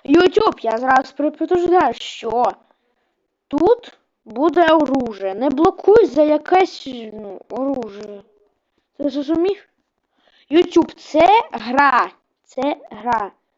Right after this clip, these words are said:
Не блокуй. Тільки попробуй блокувати. Хоча ні, я не хочу ризикувати. Добре, давайте зробимо із них космонавтів.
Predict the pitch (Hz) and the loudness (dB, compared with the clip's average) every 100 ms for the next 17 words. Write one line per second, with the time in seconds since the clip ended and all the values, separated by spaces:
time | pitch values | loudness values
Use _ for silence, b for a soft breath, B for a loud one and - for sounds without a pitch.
0 | _ - 233 330 320 240 277 285 - 285 | _ -8 -2 0 0 0 -2 -4 -4 -4
1 | 247 214 _ _ _ _ _ _ _ _ | -4 -8 _ _ _ _ _ _ _ _
2 | _ _ _ _ _ - 339 349 349 349 | _ _ _ _ _ 2 2 2 0 0
3 | 349 - 302 285 214 202 208 - - 214 | 0 0 0 0 -2 -10 -12 -14 -14 -14
4 | - - 302 370 311 294 262 226 262 269 | -8 -6 -2 -2 0 -2 -4 -6 -6 -6
5 | 262 - 220 - 226 196 - - 185 180 | -8 -8 -8 -8 -12 -12 -14 -12 -10 -10
6 | 180 - - B B B B B B - | -12 -20 -20 B B B B B B -4
7 | 294 277 220 220 226 285 294 254 233 247 | 0 0 0 -2 2 2 2 -4 -10 -10
8 | 226 226 226 226 220 226 247 240 _ 233 | -10 -12 -12 -12 -14 -12 -12 -14 _ -16
9 | 226 233 226 214 202 - - - | -14 -16 -12 -10 -10 -12 -18 -18